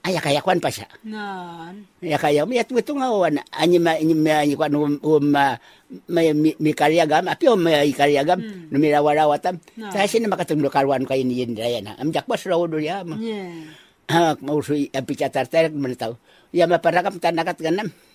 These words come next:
Speaker 1: Aja tin kayo ni Indra, ma paraga.
Speaker 2: Uma
Speaker 1: Ya, turang
Speaker 2: par-,
Speaker 1: kap ya.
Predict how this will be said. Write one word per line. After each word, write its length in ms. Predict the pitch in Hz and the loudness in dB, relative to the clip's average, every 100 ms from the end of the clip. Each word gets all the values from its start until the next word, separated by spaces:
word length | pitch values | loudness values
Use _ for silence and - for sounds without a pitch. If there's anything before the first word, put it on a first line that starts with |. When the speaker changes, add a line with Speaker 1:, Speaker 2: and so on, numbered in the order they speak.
| _ _ _ - - _ | _ _ _ -20 -20 _
Speaker 1:
Aja 320 | 170 262 302 | -6 2 2
tin 160 | 262 247 | 2 2
kayo 160 | 202 | 2
ni 160 | 180 170 | 4 4
Indra, 160 | 160 156 | 4 2
ma 160 | 156 139 | 2 0
paraga. 480 | 160 165 156 185 139 _ _ | -2 -2 -4 -8 -12 _ _
Speaker 2:
Uma 160 | 240 - | -6 -2
Speaker 1:
Ya, 160 | 285 | 0
turang 240 | 156 175 202 | 2 2 0
Speaker 2:
par-, 80 | |
Speaker 1:
kap 80 | |
ya. 60 | 190 | -4